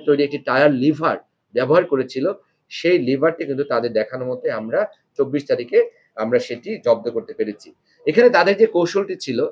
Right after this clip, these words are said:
আমরা আগেও কিন্তু বলেছি যে এই ধরনের সংঘবদ্ধ অপরাধী যারা, তারা কিন্তু, আহ, কয়েকজন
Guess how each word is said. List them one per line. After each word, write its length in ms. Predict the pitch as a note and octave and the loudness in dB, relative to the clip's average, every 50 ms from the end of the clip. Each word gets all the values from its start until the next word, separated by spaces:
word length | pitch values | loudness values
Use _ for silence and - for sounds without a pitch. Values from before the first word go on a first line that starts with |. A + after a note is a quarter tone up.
| - _ _ _ _ - | -6 _ _ _ _ -4
আমরা 220 | C3 C#3+ D#3 D3+ | -2 0 2 2
আগেও 220 | B2 C3+ C#3+ E3+ F#3 | 2 4 4 4 2
কিন্তু 180 | F#3 F#3+ E3+ | 2 -2 -4
বলেছি 400 | C#3 A#2 B2+ B2 C3+ C3+ - C#3+ B2 A2 | -2 0 0 0 0 0 -2 -4 -4 -2
যে 100 | A2+ B2 G#2+ C3 | -2 -2 2 2
এই 100 | D3+ D#3+ | 2 2
ধরনের 260 | D#3 F3 F3+ F#3+ F3+ | 2 2 0 -2 -4
সংঘবদ্ধ 460 | - - C#3 C#3 D3 D#3 D#3+ E3 D#3 | -6 -6 -4 -2 -2 0 0 0 0
অপরাধী 380 | C#3+ C3 C3+ D3 D3+ C#3+ D3+ D3 | 0 0 0 0 -2 -2 -2 -4
যারা, 260 | B2+ B2 A#2 B2+ D3 - - _ _ _ _ _ _ - | -2 -2 -2 -2 -4 -6 -12 _ _ _ _ _ _ 0
তারা 180 | C#3+ D#3 F3+ G3 | 2 4 4 4
কিন্তু, 320 | F#3+ G#3 G3+ - G#3 G#3 G#3 G#3 G#3 - _ _ _ _ _ - | 2 0 -2 0 4 4 4 4 2 -2 _ _ _ _ _ -6
আহ, 120 | B2+ C3 | -4 -4
কয়েকজন 520 | B2+ - D3 D#3+ E3 F3 E3 D#3+ F3 G3 | -2 2 4 6 6 6 4 0 0 0